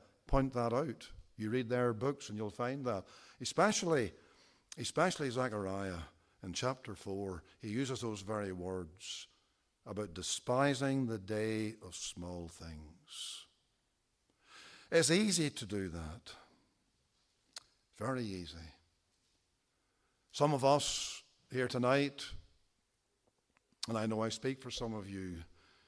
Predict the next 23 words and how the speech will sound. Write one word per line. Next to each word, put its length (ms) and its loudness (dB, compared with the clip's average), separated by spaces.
your 180 4
minds 420 2
can 220 -4
go 260 2
way 240 6
back. 520 -2
Maybe 220 6
when 420 0
this 200 2
church 340 4
was 140 -8
born, 560 -4
or 520 -2
many 200 10
of 80 10
our 100 8
congregations 880 -2
were 120 -8
born. 540 -4
And 220 6
looking 240 10
back 260 8
now, 340 8